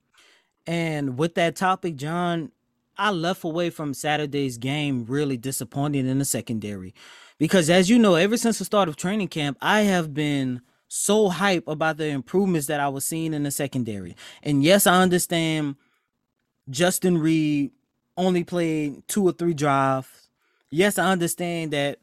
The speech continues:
Bradley Roby wasn't there, but there is no way in hell the Texans secondary should have given up a hundred and ninety-three yards in passing.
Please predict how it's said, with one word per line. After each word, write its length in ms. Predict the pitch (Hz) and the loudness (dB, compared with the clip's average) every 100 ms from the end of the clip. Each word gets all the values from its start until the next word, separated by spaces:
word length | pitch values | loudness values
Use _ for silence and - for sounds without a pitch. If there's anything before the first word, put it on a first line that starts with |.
| _ _ _ - | _ _ _ -8
Bradley 380 | 131 170 170 160 | 0 2 4 2
Roby 300 | 175 165 143 | 2 2 0
wasn't 360 | 139 135 127 | -2 -4 -2
there, 380 | 135 160 139 123 - _ _ | 2 2 0 -6 -14 _ _
but 80 | 160 | -6
there 240 | 160 208 190 | 0 2 2
is 140 | 147 | 2
no 160 | 175 220 | 0 2
way 200 | 214 202 | 2 2
in 100 | 185 | 2
hell 280 | 185 170 | 2 0
the 100 | 147 | 0
Texans 680 | 143 - 180 - 165 156 147 | -6 -4 -4 -4 -4 -4 -4
secondary 720 | - - 180 170 156 139 131 | -4 0 0 0 0 0 0
should 180 | 127 226 | 2 4
have 280 | 202 160 127 | 4 2 0
given 280 | 160 175 170 | -4 -2 -2
up 220 | 147 - _ _ | -4 -8 _ _
a 120 | 156 | -4
hundred 400 | 147 185 185 196 | 2 2 4 2
and 240 | - 147 139 | 2 -4 -2
ninety-three 520 | 170 180 170 175 175 | -2 -2 -2 0 0
yards 560 | 143 147 139 123 120 - | 0 -2 -2 -4 -8 -10
in 160 | 135 | -10
passing. 580 | 110 156 147 127 - 98 | -4 0 2 2 -2 -6